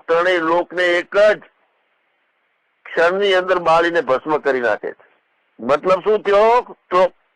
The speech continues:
તો જ્ઞાની તો પિંડ અને બ્રહ્માંડને કચરાના ટોપલાની જેમ લાત મારી અને ફંગોળી દે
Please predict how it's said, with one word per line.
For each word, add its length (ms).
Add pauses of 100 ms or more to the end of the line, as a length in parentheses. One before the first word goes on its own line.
(200)
તો 100
જ્ઞાની 840 (600)
તો 120
પિંડ 420
અને 320
બ્રહ્માંડને 640
કચરાના 580
ટોપલાની 640
જેમ 220
લાત 340
મારી 360
અને 260
ફંગોળી 520
દે 180